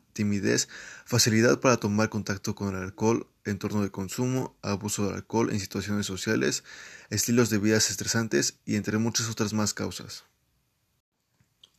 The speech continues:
¿Cómo saber si padezco de alcoholismo? Bueno, algunos de los principales síntomas son beber para sentirse seguro o relajarse, esconder el alcohol, negar el consumo en exceso o te enojas cuando te hablan de ello,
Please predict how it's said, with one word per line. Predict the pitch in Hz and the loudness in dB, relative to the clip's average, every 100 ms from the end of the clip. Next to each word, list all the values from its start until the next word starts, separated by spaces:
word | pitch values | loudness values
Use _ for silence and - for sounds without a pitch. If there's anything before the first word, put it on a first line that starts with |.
| _ _ _ _ _ _ _ _ _ | _ _ _ _ _ _ _ _ _
¿Cómo | - 156 165 | 4 8 8
saber | 120 107 - | 8 6 4
si | - 117 | 2 2
padezco | 107 104 101 113 | 4 4 4 4
de | |
alcoholismo? | 104 104 98 - 113 208 _ _ _ _ _ _ _ _ _ - - _ _ _ _ | 2 2 -2 -2 -4 -4 _ _ _ _ _ _ _ _ _ -18 -18 _ _ _ _
Bueno, | 131 123 110 - | 4 4 4 4
algunos | 120 147 | 4 6
de | 170 | 4
los | - | 2
principales | 113 107 - 113 113 | 2 0 4 4 6
síntomas | 117 120 113 104 | 4 2 2 2
son | 104 131 - - - - | 0 -4 -12 -20 -20 -6
beber | 113 117 131 | 4 4 8
para | 165 | 8
sentirse | 131 107 113 123 | 8 4 0 0
seguro | 107 101 107 120 - | 0 -2 0 0 -2
o | 107 | -2
relajarse, | 104 101 123 120 113 110 - - - - | 0 0 2 2 2 -2 -10 -20 -20 -6
esconder | 117 113 110 113 | -4 0 4 6
el | 110 | 6
alcohol, | 104 104 123 - - - | 4 4 6 6 0 -2
negar | 117 113 139 | 2 4 6
el | 143 | 4
consumo | 113 104 110 113 | 2 0 0 2
en | 113 | 0
exceso | 104 - 110 123 | 0 0 2 2
o | - 110 | 2 0
te | - | 2
enojas | 107 107 110 | 0 0 0
cuando | 110 104 | -2 -2
te | 107 | 0
hablan | 104 104 | 0 2
de | 113 | 2
ello, | 117 107 | 4 2